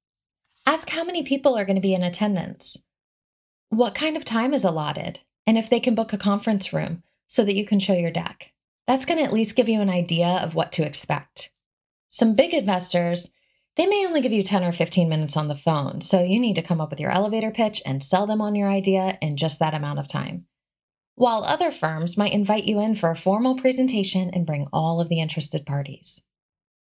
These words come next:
You should email your deck in advance along with your startup one-pager and any other material so that they can get familiar with your idea before you even come in. Now,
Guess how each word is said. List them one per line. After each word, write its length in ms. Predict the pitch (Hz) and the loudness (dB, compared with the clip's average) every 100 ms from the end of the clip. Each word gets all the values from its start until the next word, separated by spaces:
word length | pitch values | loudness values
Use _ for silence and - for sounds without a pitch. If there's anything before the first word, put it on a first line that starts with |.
| _ | _
You 140 | 226 262 | 0 2
should 280 | 262 269 226 | 2 0 2
email 260 | 240 262 | 4 4
your 180 | 262 254 | 2 2
deck 260 | 240 214 220 | 0 0 2
in 80 | |
advance 560 | 220 196 170 160 170 - | 0 2 0 0 -4 -4
along 440 | - 196 185 196 220 | 0 2 2 2 2
with 180 | 214 208 | 0 0
your 80 | |
startup 400 | 196 - 185 185 | 0 2 2 2
one-pager 640 | 175 175 170 180 180 175 175 | 2 2 2 0 2 0 2
and 140 | 190 | 2
any 240 | 202 226 247 | 2 2 2
other 160 | 226 | 2
material 500 | 196 190 175 156 147 | 2 2 0 0 -2
so 160 | - 185 | -2 0
that 140 | 185 | 2
they 100 | 196 | 0
can 140 | 196 196 | 2 0
get 160 | 185 | 0
familiar 420 | 185 180 180 196 | 0 2 2 2
with 140 | 170 170 | 0 -2
your 140 | 147 | -4
idea 360 | 147 143 170 151 | -4 0 0 0
before 280 | 147 - 160 | -4 -2 -2
you 120 | 160 | 0
even 200 | 156 151 | -2 -2
come 180 | 165 175 | 2 2
in. 220 | 208 - _ _ _ _ _ _ _ - | 2 -2 _ _ _ _ _ _ _ 2
Now, 340 | 233 240 202 | 2 2 -2